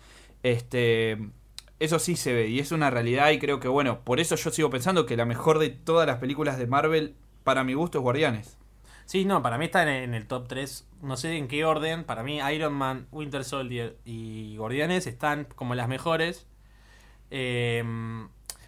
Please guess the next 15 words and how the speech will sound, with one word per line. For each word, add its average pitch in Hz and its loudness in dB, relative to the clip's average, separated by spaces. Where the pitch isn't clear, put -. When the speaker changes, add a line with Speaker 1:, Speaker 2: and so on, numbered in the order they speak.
Speaker 2:
a 143 -4
mí 190 0
me, 226 -2
me 160 -2
duele 214 4
un 196 2
poco 208 -4
cuando 147 0
veo 170 0
que 147 0
hay 151 0
una 151 -2
película 165 0
que 143 -6
promete 196 -2